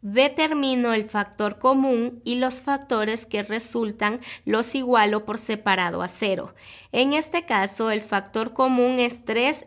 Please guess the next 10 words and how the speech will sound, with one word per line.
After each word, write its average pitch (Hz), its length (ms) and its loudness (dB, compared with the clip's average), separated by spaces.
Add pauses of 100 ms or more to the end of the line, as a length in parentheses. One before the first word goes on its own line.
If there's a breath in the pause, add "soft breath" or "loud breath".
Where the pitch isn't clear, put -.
en 196 240 -2
tres 196 320 -2
x 277 540 0
menos 190 440 -2
nueve 233 480 -2 (280 loud breath)
y 285 140 0
factorizando 311 1000 0
nos 220 240 -2
queda 202 560 0 (240)
tres, 208 580 -2